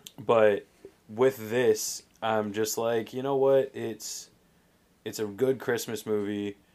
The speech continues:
It's one I haven't seen in years. So,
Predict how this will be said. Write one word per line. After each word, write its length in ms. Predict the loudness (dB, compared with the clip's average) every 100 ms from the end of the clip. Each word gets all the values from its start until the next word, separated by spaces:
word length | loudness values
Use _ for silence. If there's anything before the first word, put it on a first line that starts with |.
| _ -10
It's 200 | -8 -4
one 200 | -2 -2
I 40 | 0
haven't 280 | 0 -2
seen 260 | -8 -8 -8
in 40 |
years. 560 | -8 -10 -10 -10 -14 -20 _ _ -14
So, 480 | -4 -2 -2 -4